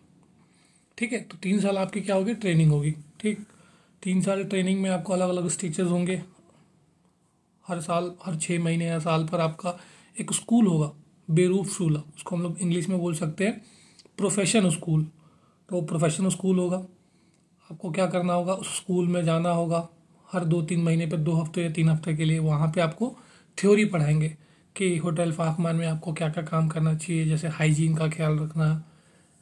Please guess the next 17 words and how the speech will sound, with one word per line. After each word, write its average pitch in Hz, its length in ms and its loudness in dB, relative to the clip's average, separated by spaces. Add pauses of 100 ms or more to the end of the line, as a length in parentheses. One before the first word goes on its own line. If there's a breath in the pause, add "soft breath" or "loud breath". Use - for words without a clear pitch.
है 269 60 -6
ना। 208 180 -6 (160)
तो 214 160 -12
आपको 170 280 -2
ये 175 100 -2
सब 160 160 -4
चीज़ें 165 220 -2
वो 185 140 -2
बताएंगे। 147 440 -2 (2000 soft breath)
तो 262 320 -4
तीन 208 180 2
साल 202 180 2
तक 208 200 -2
तो 208 100 4
आपका 202 160 -2
ये 165 140 2
रहेगा। 143 360 -2